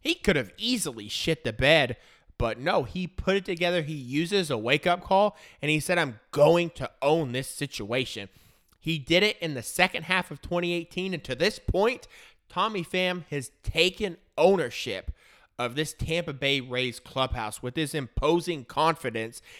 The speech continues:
and he speaks that, he really believes and speaks it, that Tampa Bay is a threat,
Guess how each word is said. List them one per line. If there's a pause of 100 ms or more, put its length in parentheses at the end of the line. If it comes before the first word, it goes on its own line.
(120)
and
he
speaks
that, (680)
he
really
believes
and
speaks
it, (240)
that
Tampa
Bay
is
a
threat,